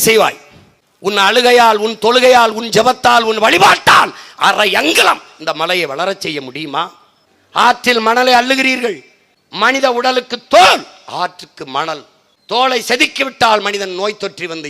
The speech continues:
இறந்து விடுவான். மணலை அள்ளிவிட்டால் ஆறு செத்துவிடும். உலகத்திலே தலை சிறந்த நீர் வடிகட்டி, தலை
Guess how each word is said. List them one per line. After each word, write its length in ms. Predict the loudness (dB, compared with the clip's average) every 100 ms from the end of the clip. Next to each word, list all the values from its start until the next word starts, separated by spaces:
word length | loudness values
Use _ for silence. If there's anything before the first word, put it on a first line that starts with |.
| -2
இறந்து 260 | -2 -4 -8
விடுவான். 340 | -4 -2 -2 -6 _ _ _ _ -4
மணலை 320 | 0 2 2 2
அள்ளிவிட்டால் 580 | 4 2 0 -2 -2 -2 -2 -2
ஆறு 160 | -4 -6
செத்துவிடும். 520 | -12 -12 -16 -16 -20 _ _ _ _ _ 0
உலகத்திலே 500 | 2 2 0 0 0 0
தலை 180 | 2 2 2
சிறந்த 280 | 0 0 0 -2
நீர் 180 | 0 2
வடிகட்டி, 500 | 2 0 0 2 2 0 -12 -20 -20 _ _ 0
தலை 180 | 2